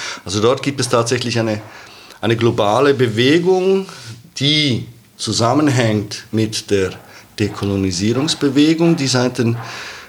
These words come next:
ähm, frühen fünfziger Jahren nochmals neu an Fahrt aufnimmt und dann eben dazu führt, dass viele Länder, die bis dahin immer noch Kolonien waren, es ist für uns heute fast unvorstellbar, wie lange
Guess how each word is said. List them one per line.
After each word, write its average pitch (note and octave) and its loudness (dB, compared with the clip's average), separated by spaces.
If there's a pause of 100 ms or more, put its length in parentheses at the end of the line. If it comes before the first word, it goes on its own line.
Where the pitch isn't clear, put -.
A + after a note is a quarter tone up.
(120)
ähm, A2 2
frühen B2 2
fünfziger C3+ 2
Jahren A#2+ 4
nochmals A2+ 2
neu A2 4
an A#2 2
Fahrt G#2+ 0
aufnimmt A#2+ 0
und G#2+ -4
dann G2+ 0
eben G#2 0
dazu G2+ 0
führt, G#2+ -4
dass F#2+ -4 (420)
viele G#2+ 0
Länder, G#2+ 2
die G2+ -4
bis - -4
dahin G#2+ 2
immer D3 0
noch B2+ 0
Kolonien A2+ -2
waren, D#3 0
es G2+ -2
ist - -6
für G#2 0
uns G#2 -2
heute G#2 -6
fast - -4
unvorstellbar, A2+ 0
wie A#2 4
lange B2 2